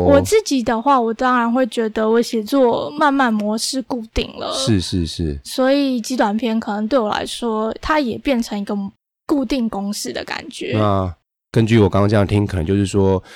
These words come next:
Speaker 2: 你的故事里面应该要有一个冲突的事件，然后有一个杀人的，
Speaker 1: <laughs>
Speaker 2: 一个被杀的。
Speaker 1: 对。
Speaker 2: 然后事件的时间点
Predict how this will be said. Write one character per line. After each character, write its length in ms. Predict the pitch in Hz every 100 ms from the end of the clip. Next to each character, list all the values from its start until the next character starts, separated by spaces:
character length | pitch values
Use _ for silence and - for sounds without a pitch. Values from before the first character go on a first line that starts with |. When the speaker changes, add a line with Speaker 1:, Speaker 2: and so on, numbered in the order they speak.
| - - _
Speaker 2:
你 100 | 92
的 120 | 85
故 180 | 87 110
事 120 | 98
里 120 | 87 82
面 100 | 90
应 60 |
该 160 | 90 92
要 160 | 95
有 60 | 76
一 60 | 71
个 120 | 78
冲 340 | - 98 90
突 220 | 92 - 71
的 200 | 73 67
事 240 | - 92
件， 320 | 76 90 76 76 _ _ _ _
然 120 | 85
后 220 | 90 85 -
有 100 | 80
一 80 | 76
个 140 | 85 78 _ _ _
杀 200 | - 85
人 180 | 78 67
的， 240 | 67 65 - _
Speaker 1:
<laughs> 220 | - -
Speaker 2:
一 40 |
个 100 | 98 87
被 120 | 101
杀 260 | 87 90 87
的。 240 | 82 78 -
Speaker 1:
对。 120 | 277 254 269 254
Speaker 2:
然 120 | 90
后 160 | 95 101
事 160 | - 104
件 220 | 107 98
的 100 | 85
时 140 | 92
间 120 | 92
点 200 | 92 78